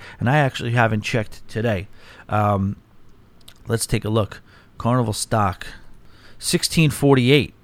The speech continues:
So that actually went up a little bit. So the stock and market,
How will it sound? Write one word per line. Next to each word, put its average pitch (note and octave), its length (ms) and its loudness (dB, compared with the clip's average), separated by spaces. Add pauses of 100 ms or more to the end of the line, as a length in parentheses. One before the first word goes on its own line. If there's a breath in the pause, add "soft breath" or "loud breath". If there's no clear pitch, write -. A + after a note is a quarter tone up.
(140)
So - 200 2
that C#3+ 160 6
actually D3+ 320 4
went B2 300 6
up C#3 180 4
a - 20 0
little G#2 200 0
bit. E2 180 -6
So - 120 -4
the G#2 120 -2
stock D#3 400 0
and C#3 80 -2
market, C#3 420 2